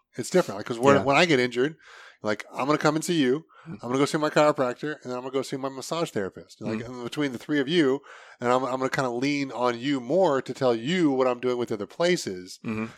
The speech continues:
Speaker 1: to kinda see the bigger picture of, like, what I should and shouldn't be doing and where I should or shouldn't focus.
Speaker 2: Start to balance out that puzzle.
Speaker 1: Exactly, which
Speaker 2: Yeah.
Speaker 1: again is why I kinda just refer to you as, like, my physical therapist,
Speaker 2: <laughs>
Speaker 1: because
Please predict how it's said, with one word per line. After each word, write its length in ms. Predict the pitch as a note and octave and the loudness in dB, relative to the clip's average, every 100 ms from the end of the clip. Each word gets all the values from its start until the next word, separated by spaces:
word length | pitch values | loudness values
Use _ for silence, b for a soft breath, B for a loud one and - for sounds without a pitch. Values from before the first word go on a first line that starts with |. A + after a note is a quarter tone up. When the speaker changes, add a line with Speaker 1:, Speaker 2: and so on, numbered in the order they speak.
| - | -8
Speaker 1:
to 80 | |
kinda 200 | B2+ B2+ | 0 0
see 220 | A2+ - C#3 | 0 2 2
the 120 | A#2+ | 2
bigger 260 | A#2 G#2+ | 0 -4
picture 440 | G#2 - - A#2 G#2+ | -2 -2 -2 -2 0
of, 80 | G#2 | 0
like, 200 | G#2+ - B B B | -2 -4 B B B
what 160 | A#2 A#2 | 0 0
I 100 | G#2+ | 0
should 300 | - C#3 A#2 | 0 2 0
and 120 | G#2 | -2
shouldn't 220 | C#3+ B2 | -6 -6
be 60 | A#2 | -6
doing 220 | A2+ G#2+ | -6 -6
and 80 | G2+ | -2
where 140 | G#2+ | 0
I 60 | G#2 | 0
should 320 | - C3 A#2 | 0 0 0
or 120 | G#2 | 0
shouldn't 400 | F#2+ - A2+ G2 | -4 -4 -6 -8
focus. 480 | - G2 - _ - - | -10 -10 -12 _ -20 -12
Speaker 2:
Start 200 | - F#2+ | -10 -8
to 60 | |
balance 340 | F#2+ F#2+ F#2 F#2 | -2 0 -2 -4
out 140 | F#2+ | -6
that 160 | G2 - | -6 -4
puzzle. 240 | F#2+ F2+ | -4 -4
Speaker 1:
Exactly, 460 | C3 D3 D3+ A#2 F2 | 2 6 6 4 -8
which 160 | A2 | -8
Speaker 2:
Yeah. 80 | G#2 | -6
Speaker 1:
again 240 | A2+ D3+ B2+ | 2 4 4
is 100 | A2+ | 2
why 160 | A#2 | 2
I 60 | G#2+ | 2
kinda 260 | - A2+ | -2 -4
just 220 | G#2 F#2+ - | -4 -10 -12
refer 220 | - G#2 | -10 -10
to 100 | - | -4
you 180 | C3 D#3+ | 2 4
as, 80 | A#2+ | 4
like, 100 | A2+ | -2
my 120 | A2+ | -4
physical 380 | G#2 D#3 B2+ G#2 | -2 0 -2 -4
therapist, 640 | - F#3 E3 - G2+ - | 6 8 8 6 0 0
Speaker 2:
<laughs> 40 | - | 0
Speaker 1:
because 680 | E3+ - - - C#3 A#2 | -2 -4 -8 2 4 4